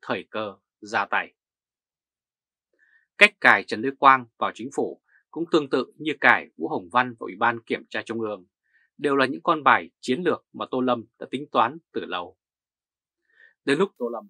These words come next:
muốn ra tay với Trần Cẩm Tú và Phạm Minh Chính, thì ông ta đã có sẵn quân nội chính ứng phó với quân ngoại hợp, tạo thành gọng kìm để đối thủ không còn đường chống đỡ.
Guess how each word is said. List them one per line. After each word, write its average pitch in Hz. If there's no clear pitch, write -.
muốn 147
ra 143
tay 127
với 107
Trần 95
Cẩm -
Tú 120
và 110
Phạm -
Minh 113
Chính, 123
thì 151
ông 165
ta 170
đã 160
có 165
sẵn 170
quân 139
nội 123
chính 123
ứng 143
phó 123
với 120
quân 120
ngoại 104
hợp, -
tạo 127
thành 135
gọng 123
kìm 113
để 101
đối 127
thủ 113
không 135
còn 98
đường 92
chống 104
đỡ. 104